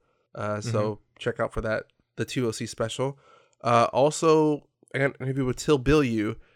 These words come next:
Speaker 1: He's the founder of a company called Impact Theory. Uh,
Speaker 2: Mm-hmm.
Speaker 1: they do, they, he, he does a podcast called Impact Theory.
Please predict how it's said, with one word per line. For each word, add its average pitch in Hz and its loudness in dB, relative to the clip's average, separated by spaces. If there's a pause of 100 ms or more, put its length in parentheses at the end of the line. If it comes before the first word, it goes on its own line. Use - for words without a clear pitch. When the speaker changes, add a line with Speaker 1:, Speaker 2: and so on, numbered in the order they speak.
Speaker 1:
He's 135 -6
the 131 -2
founder 147 0
of 117 -4
a - -4
company 127 -8
called 113 -4 (100)
Impact 131 -2
Theory. 143 -6 (500)
Uh, 110 0
Speaker 2:
Mm-hmm. 113 -4
Speaker 1:
they 117 -2
do, 123 -2 (180)
they, 131 2
he, 131 0 (160)
he 131 -4
does 123 -4
a - -10
podcast 147 4
called 135 0
Impact 131 -6
Theory. 135 -2